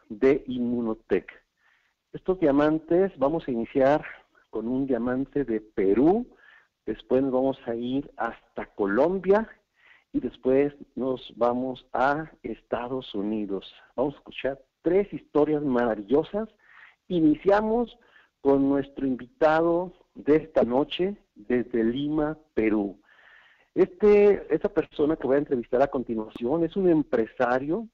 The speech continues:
es un hombre de negocios con una historia en los negocios. Nunca había hecho redes de mercadeo y es,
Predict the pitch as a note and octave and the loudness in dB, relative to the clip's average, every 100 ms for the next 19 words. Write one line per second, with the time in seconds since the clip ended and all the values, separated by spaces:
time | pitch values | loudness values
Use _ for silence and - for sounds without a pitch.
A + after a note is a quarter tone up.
0 | _ - D#3+ F#3+ G3+ G3+ D3+ B2 G#2+ A#2+ | _ -8 0 2 4 2 2 0 2 4
1 | D3 - F3 A3+ - _ A#2+ A#2+ C3+ D#3 | 4 2 -6 -6 -10 _ -6 -4 -4 -6
2 | - _ _ _ - - - C3 C3 D#3+ | -12 _ _ _ -18 -18 -2 2 2 0
3 | E3+ - B2 A#2+ A2 - G#2 F#2+ A#2+ C#3+ | -2 -4 -4 -2 -4 -4 -6 -2 -2 -2
4 | - G3+ G#3 - _ _ _ _ _ C#3+ | -6 -10 -10 -18 _ _ _ _ _ 0
5 | E3+ E3+ D3+ D3+ D#3 C3 C3+ C#3 A#2+ A2 | 2 2 2 0 -4 0 0 0 -4 -4
6 | - F#2+ G#2 B2 E3+ F3 _ _ _ _ | -6 -4 0 0 -2 -8 _ _ _ _
7 | - C3 C3 B2+ B2 B2 A#2 A#2+ A#2+ B2 | -10 -6 -4 -4 -4 -4 -4 -6 -4 -6